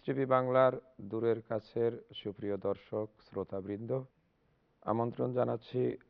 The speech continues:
যুবকদেরকে নিয়ে আমাদের অনুষ্ঠান যুব সমাজের দায়িত্ব ও কর্তব্য। বর্তমান সময়ে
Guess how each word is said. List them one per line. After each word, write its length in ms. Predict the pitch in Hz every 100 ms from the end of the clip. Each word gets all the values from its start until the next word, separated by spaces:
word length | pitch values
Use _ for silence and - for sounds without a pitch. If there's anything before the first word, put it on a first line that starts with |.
| 190
যুবকদেরকে 680 | 107 117 117 117 123 117 120
নিয়ে 180 | 117 110
আমাদের 420 | 107 104 104 101
অনুষ্ঠান 640 | 101 101 - 117 120 120 - _ _ _ 113
যুব 200 | 117 120
সমাজের 580 | - 117 110 110 107 104 -
দায়িত্ব 460 | 95 101 101 - 127
ও 220 | 127 101
কর্তব্য। 640 | - 95 - 104 - 78 - _ _
বর্তমান 380 | 113 117 143 147
সময়ে 520 | - 139 135 120 107